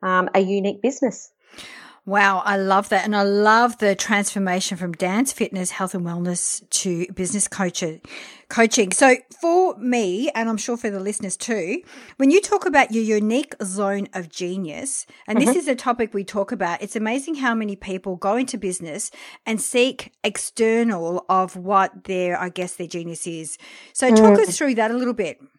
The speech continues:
Speaker 1: Yeah, so I think that people get caught up in looking sideways. What is everyone else doing? What looks, you know, that person over there looks like they're making a lot of money or they're successful or whatever that success looks like to them.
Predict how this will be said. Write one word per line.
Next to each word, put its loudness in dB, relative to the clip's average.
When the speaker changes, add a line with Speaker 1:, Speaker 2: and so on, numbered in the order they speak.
Speaker 1:
Yeah, 10
so 6
I 8
think 4
that 6
people 2
get 4
caught 4
up 0
in -4
looking 4
sideways. 4
What 2
is 0
everyone -2
else -6
doing? -2
What 6
looks, -2
you -4
know, 2
that 4
person 2
over -2
there 2
looks 0
like 0
they're 6
making 0
a -2
lot 4
of 0
money 2
or 0
they're -2
successful 2
or 8
whatever 6
that 2
success -8
looks -8
like 0
to -10
them. 2